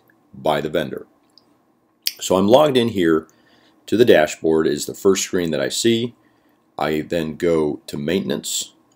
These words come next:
work orders, and here are all of my work orders,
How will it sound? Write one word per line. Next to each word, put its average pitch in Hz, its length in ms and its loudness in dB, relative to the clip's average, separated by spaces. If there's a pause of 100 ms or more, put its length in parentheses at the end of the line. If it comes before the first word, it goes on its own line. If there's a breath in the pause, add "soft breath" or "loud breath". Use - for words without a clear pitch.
(180)
work 82 340 0
orders, - 480 -4 (2500 loud breath)
and 80 180 -8
here 139 280 4
are 98 440 6
all 80 260 2
of 104 40 0
my 113 120 2
work 82 280 0
orders, - 480 -12